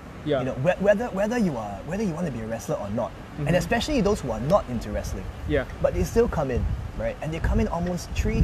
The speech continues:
Speaker 2: four times a week.
Speaker 1: Wow.
Speaker 2: Right? And they love the community, right? They see their fitness goals get
Speaker 1: Mm-hmm.
Speaker 2: reached,
Speaker 1: Yep.
Speaker 2: right? And they like the confidence part.
Speaker 1: Nice.
Speaker 2: This is probably one of the very few sports, right,
Speaker 1: Okay.
Speaker 2: where you get fit, but you're also playing a character.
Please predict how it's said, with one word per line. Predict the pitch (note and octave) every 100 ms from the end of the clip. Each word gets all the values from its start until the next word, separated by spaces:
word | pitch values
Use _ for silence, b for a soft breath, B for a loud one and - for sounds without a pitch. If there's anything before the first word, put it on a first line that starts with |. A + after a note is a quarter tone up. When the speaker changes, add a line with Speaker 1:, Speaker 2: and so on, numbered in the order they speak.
| -
Speaker 2:
four | - -
times | - -
a | C4+ A#3
week. | - - - - - -
Speaker 1:
Wow. | D#3 D#3
Speaker 2:
Right? | B2+ -
And | E3
they | F3+
love | A#3 B3 -
the | -
community, | - B2+ D3+ E3+ F#3+ F#3+ - - - A#2
right? | B2+ B2+
They | B2
see | A#2+ D#3+ -
their | D#3 G2+
fitness | - C#3+ D3+ D3+ C#3
goals | C3+ C3+ C3+
get | -
Speaker 1:
Mm-hmm. | A2+
Speaker 2:
reached, | C3+ D3 - - - -
Speaker 1:
Yep. | C#3+
Speaker 2:
right? | A#2 A2 -
And | C3+
they | C#3+
like | F#3 -
the | -
confidence | - - A#2 C3+ B2 -
part. | - - - - - -
Speaker 1:
Nice. | C#3 C#3 B2
Speaker 2:
This | A3+
is | G#3+
probably | E3 G#3
one | G3 C#3+
of |
the | C3 A#2+
very | C3+ F3
few | - D#3
sports, | - B2+ - G#2
right, | F#2 - - C#3+
Speaker 1:
Okay. | C3 B2+
Speaker 2:
where | A#2+ A2+
you | C3
get | B2+ A#2
fit, | - G#3+ - - - -
but | C3
you're | C3
also | - D3+ G3
playing | F3+ D3 C#3
a | F2+
character. | F#2 F2 -